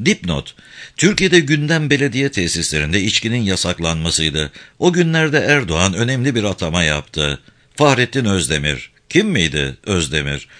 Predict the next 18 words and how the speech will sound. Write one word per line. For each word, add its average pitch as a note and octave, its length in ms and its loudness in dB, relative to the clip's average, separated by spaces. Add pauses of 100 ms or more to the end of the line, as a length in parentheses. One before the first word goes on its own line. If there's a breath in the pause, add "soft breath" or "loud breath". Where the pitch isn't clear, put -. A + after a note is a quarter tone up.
(220 loud breath)
Samsun D3+ 500 2
Lisesi F2+ 320 0
mezunuydu. E2+ 760 0 (260 loud breath)
Büyükada D#3+ 500 2
Anadolu C3 440 0
Kulübü'nde F2+ 580 0
bin C3+ 160 2
dokuz C#3+ 260 0
yüz G#2 120 -2
seksen F2+ 320 0
altı, E2+ 280 -2
bin B2+ 160 -2
dokuz C3+ 240 -2
yüz C3 120 -2
doksan B2 400 0
dört C3+ 180 0
yıllarında G#2+ 540 -2
çalışmıştı. D#2 840 -2